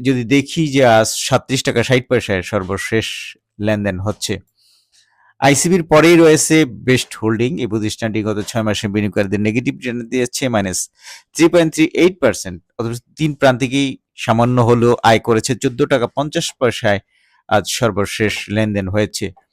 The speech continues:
সর্বশেষ রয়েছে এবি ব্যাংক। এই প্রতিষ্ঠানটি গত ছয় মাসের নেগেটিভ রিটার্ন দিয়েছে মাইনাস টোয়েন্টি এইট পয়েন্ট থ্রি থ্রি পার্সেন্ট।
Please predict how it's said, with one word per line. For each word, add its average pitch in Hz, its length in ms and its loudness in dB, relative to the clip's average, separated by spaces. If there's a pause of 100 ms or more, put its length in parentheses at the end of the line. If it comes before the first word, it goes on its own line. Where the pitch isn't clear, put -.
(540)
সর্বশেষ 196 720 2
রয়েছে 147 340 4
এবি 143 380 2
ব্যাংক। 123 360 2
এই 120 100 0
প্রতিষ্ঠানটি 123 680 0
গত 110 180 2 (100)
ছয় 123 160 0
মাসের 117 480 0
নেগেটিভ 139 380 -2
রিটার্ন 127 280 -2
দিয়েছে 110 220 -2
মাইনাস 110 340 -2
টোয়েন্টি 120 260 -4 (100)
এইট 165 260 0
পয়েন্ট 107 380 -2 (480)
থ্রি 180 160 0
থ্রি 170 180 0
পার্সেন্ট। 135 580 0